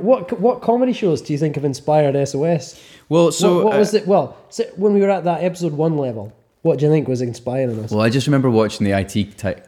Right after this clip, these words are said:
Speaker 2: the I T crowd at the time and thinking, "This is the best British comedy I think I've ever seen. Uh, wouldn't it be great to make the next best one?" Or it,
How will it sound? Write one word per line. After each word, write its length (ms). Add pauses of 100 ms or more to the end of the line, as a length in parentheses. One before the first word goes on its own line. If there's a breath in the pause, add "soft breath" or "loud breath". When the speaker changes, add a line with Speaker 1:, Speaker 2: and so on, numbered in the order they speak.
Speaker 2:
the 160
I 80
T 220
crowd 260
at 80
the 60
time 380 (320 soft breath)
and 140
thinking, 500 (420 soft breath)
"This 220
is 100
the 60
best 600 (440)
British 400
comedy 300
I 20
think 180
I've 100
ever 200
seen. 400 (380 soft breath)
Uh, 200
wouldn't 380
it 180
be 120
great 520 (120)
to 520
make 280
the 80
next 380
best 320
one?" 280 (100)
Or 140
it, 120